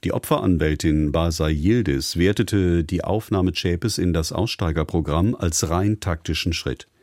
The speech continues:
Ihr Verhalten während des fünfjährigen Prozesses sei nicht von Reue geprägt gewesen. Der Anteil der Elektroautos auf Deutschlands Straßen steigt.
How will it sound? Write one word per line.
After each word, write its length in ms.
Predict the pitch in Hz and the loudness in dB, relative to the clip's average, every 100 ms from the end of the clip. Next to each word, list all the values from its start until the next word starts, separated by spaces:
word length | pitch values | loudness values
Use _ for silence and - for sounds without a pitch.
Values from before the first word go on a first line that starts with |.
| _ _ _ | _ _ _
Ihr 140 | 90 | -2
Verhalten 500 | 90 87 95 131 98 | 0 0 0 0 2
während 380 | 87 98 95 85 | 2 2 2 0
des 160 | 78 - | -2 -2
fünfjährigen 680 | - 156 - 104 98 92 87 | 0 0 2 2 2 0 0
Prozesses 600 | 87 80 120 113 113 - | -2 -2 -2 0 -2 0
sei 160 | 80 | 0
nicht 360 | 82 123 - - | 2 0 -2 -4
von 200 | 131 123 | -2 0
Reue 380 | 87 85 73 71 | 0 0 0 -2
geprägt 440 | 87 - 71 - | -4 -2 -4 -4
gewesen. 500 | - 65 67 - - - _ _ _ _ _ _ _ _ _ _ - - - - - - - | -4 -4 -4 -6 -10 -10 _ _ _ _ _ _ _ _ _ _ -20 -20 -20 -20 -20 -20 -4
Der 120 | - | 0
Anteil 280 | 139 160 170 | 2 2 2
der 140 | 151 143 | 2 2
Elektroautos 760 | 135 185 104 87 85 82 107 | 0 -2 -2 0 2 0 0
auf 180 | 98 92 | -2 0
Deutschlands 440 | 98 101 - 101 | 0 0 0 -2
Straßen 500 | - - 82 82 - 92 | -2 -2 -2 -2 -4 -8
steigt. 640 | - 90 62 - - | -4 -4 -4 -10 -16